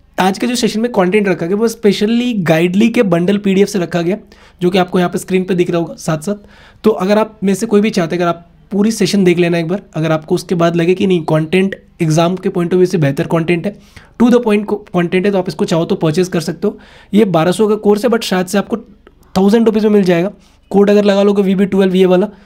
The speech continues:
तो टेन, ट्वेल्व परसेंट का और आपको extra discount भी मिल जाएगा। ठीक है,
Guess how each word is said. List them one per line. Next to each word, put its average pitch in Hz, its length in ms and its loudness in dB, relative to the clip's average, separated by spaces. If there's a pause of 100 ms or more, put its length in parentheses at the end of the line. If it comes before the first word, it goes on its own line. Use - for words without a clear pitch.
(180)
तो 220 60 0
टेन, 185 220 0
ट्वेल्व 202 320 0
परसेंट 196 300 -2
का 208 60 2
और 185 120 2
आपको 180 220 -2
extra 180 220 -4
discount 170 360 -2
भी 196 120 0
मिल 156 160 0
जाएगा। 139 300 -4 (500)
ठीक 180 140 2
है, 226 120 -4